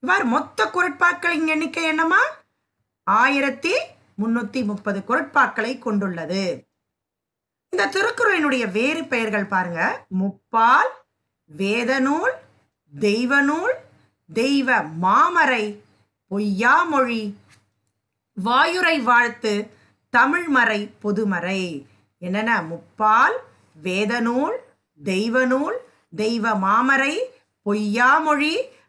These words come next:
வாயுரை வாழ்த்து, தமிழ்மறை, பொதுமறை என்று பல்வேறு சிறப்பு பெயர்களால்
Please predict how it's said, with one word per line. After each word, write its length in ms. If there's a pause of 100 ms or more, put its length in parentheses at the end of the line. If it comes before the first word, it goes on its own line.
(140)
வாயுரை 640
வாழ்த்து, 840 (200)
தமிழ்மறை, 840
பொதுமறை 560
என்று 500 (240)
பல்வேறு 760
சிறப்பு 600
பெயர்களால் 840